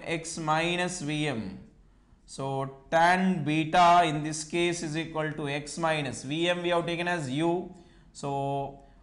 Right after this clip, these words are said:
opposite is x minus u by, we will take this as y as it is y. Already we know tan alpha from the previous case, tan alpha is equal to what? X by Y. So here, when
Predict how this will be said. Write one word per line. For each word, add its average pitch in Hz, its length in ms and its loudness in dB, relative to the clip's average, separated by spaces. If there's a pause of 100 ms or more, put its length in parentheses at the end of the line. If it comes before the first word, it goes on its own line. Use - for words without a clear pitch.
(140)
opposite 170 480 2
is 170 240 2
x 156 260 -4
minus 170 540 0
u 175 360 -2 (120)
by, 165 220 2
we 165 100 4
will 165 180 0
take 185 240 -2
this 180 180 -2
as 185 220 2
y 151 200 4
as 151 260 6
it 160 100 -4
is 165 300 -2
y. 110 560 -2 (440)
Already 196 340 4
we 202 120 0
know 202 220 4
tan 185 260 4
alpha 185 380 4
from 180 160 0
the 170 80 2
previous 175 480 0
case, 190 420 -2
tan 160 260 -2
alpha 165 340 2
is 170 180 0
equal 170 280 -2
to 185 100 -2
what? 190 440 4 (280)
X - 480 -4 (100)
by 156 520 2
Y. 127 360 0 (960)
So - 240 0
here, 185 440 4 (760)
when 131 540 0